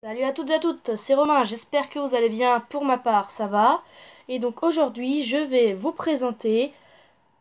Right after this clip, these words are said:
une application qui permet sur un P C d'installer des jeux gratuitement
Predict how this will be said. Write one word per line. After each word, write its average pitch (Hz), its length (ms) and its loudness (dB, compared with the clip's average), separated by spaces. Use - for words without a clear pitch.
une 359 140 4
application 285 720 0
qui 349 200 2
permet 302 380 4
sur 320 220 0
un 302 80 6
P 254 140 -2
C 247 320 0
d'installer 285 560 2
des 262 160 4
jeux 208 320 0
gratuitement 262 760 2